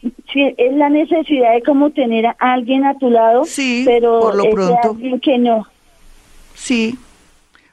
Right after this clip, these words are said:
Speaker 2: Va a llegar un momento de que tú vas a tomar decisiones, no te preocupes, por lo pronto hazte la pendeja, perdóname la expresión pendeja. En Colombia, tú sabes,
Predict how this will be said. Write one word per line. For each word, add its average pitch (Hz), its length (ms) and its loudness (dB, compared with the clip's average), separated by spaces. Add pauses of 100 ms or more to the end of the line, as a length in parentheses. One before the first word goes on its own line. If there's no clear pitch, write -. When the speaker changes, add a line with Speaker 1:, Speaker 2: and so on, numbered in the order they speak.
(140)
Speaker 2:
Va 247 60 2
a - 20 -4
llegar 294 240 -8
un 302 80 -12
momento 311 380 -8
de 294 100 -6
que 269 160 -6
tú 240 160 -4
vas 226 180 0
a 262 80 -8
tomar 220 320 -4
decisiones, 214 600 -4
no 196 160 -4
te 226 100 -2
preocupes, 202 500 -4
por 208 120 -4
lo 202 120 -4
pronto 220 280 -2
hazte 247 200 -4
la 247 180 -2
pendeja, 185 500 -4 (280)
perdóname 190 420 -2
la 214 80 -2
expresión 185 480 -4
pendeja. 185 420 -4 (460)
En 208 120 0
Colombia, 196 540 -2
tú 233 100 -12
sabes, 220 300 -2